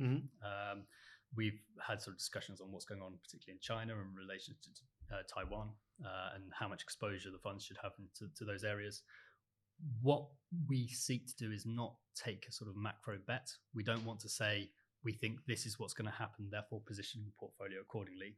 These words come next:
Speaker 1: Yeah.
Speaker 2: We're really saying, "Okay, well, given what might happen, have we positioned the portfolio to insulate it against a number of risks?"
Speaker 1: I see. Okay.
Speaker 2: So, uh, I mean,
Speaker 1: It's not a binary thing.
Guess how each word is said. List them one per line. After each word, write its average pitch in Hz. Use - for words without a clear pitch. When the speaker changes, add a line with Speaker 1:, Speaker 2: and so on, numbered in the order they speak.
Speaker 1:
Yeah. 120
Speaker 2:
We're 113
really 113
saying, 107
"Okay, 107
well, 107
given 123
what 117
might 127
happen, 117
have 110
we 110
positioned 107
the 104
portfolio 104
to -
insulate 101
it 98
against 98
a -
number 101
of 92
risks?" -
Speaker 1:
I 117
see. 117
Okay. -
Speaker 2:
So, 107
uh, -
I 107
mean, 98
Speaker 1:
It's 85
not -
a 135
binary -
thing. -